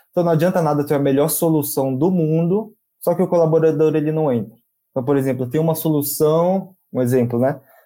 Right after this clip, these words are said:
Eu tenho uma solução de P D I para a equipe de uma empresa. Pode ser a melhor solução do mundo. Só que se você não construir ela de uma forma que o colaborador se sinta ali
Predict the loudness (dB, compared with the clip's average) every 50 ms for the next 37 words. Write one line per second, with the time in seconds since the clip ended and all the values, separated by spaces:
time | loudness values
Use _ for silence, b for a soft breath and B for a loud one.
0 | B B _ -4 -2 0 0 0 0 0 -2 -2 -2 0 2 2 0 0 -2 -2
1 | -2 0 0 2 2 0 0 -2 -4 b b b b b b b b b b _
2 | -2 0 0 0 2 4 4 4 6 6 6 6 6 4 4 4 2 -2 -4 -10
3 | _ _ _ _ _ 0 0 2 2 2 -2 -6 -4 -4 -4 -2 -2 -2 0 -2
4 | -2 -2 -2 -2 0 -2 -2 -4 -8 -14 -18 -20 _ _ _ _ _ _ 0 0
5 | 0 2 0 2 2 4 4 4 2 2 0 -2 -2 -2 -2 -2 -2 0 0 0
6 | -2 -2 -2 -4 -10 -16 _ _ _ _ _ -2 -2 -2 0 -2 -4 -4 -2 -4
7 | -2 -2 -2 -2 0 0 0 0 0 0 -2 -4 -8 -14 -16 _ -4 -2 -2 -2
8 | -2 -2 0 2 2 2 2 2 2 4 4 4 4 2 2 0 0 -2 -2 -2
9 | -2 -4 -4 -2 0 2 2 2 0 -2 -4 b b b b b _ _ -6 -2
10 | 0 0 2 2 2 2 2 2 2 2 2 0 -2 -4 -6 -8 -8 -8 -4 -4
11 | -4 -4 -4 -2 -2 -2 0 0 -2 -2 -4